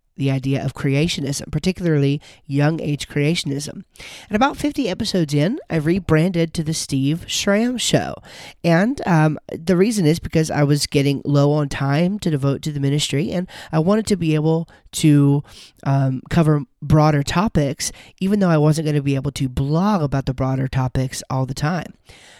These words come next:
But things have changed, and at this time, I'm able to keep a consistent schedule, blogging each week, and as you know, my podcast episodes are usually a more in-depth dive into that week's blog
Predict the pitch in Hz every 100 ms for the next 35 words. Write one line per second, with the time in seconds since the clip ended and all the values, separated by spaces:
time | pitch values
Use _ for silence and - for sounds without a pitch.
0 | - 247 285 294 320 - 269 247 147 -
1 | 175 175 - 185 247 - 190 170 190 175
2 | 175 - 165 180 202 190 - 247 262 175
3 | 170 160 - - - 143 147 135 127 147
4 | 170 170 139 135 - 147 156 139 139 -
5 | - - 156 143 160 139 143 147 - 151
6 | 226 - 156 135 - - - 151 160 156
7 | 170 220 240 196 160 156 160 180 190 -
8 | 180 196 165 185 202 - 156 165 147 -
9 | - - - _ _ _ 160 165 - 139
10 | 139 143 - 143 - - 143 135 147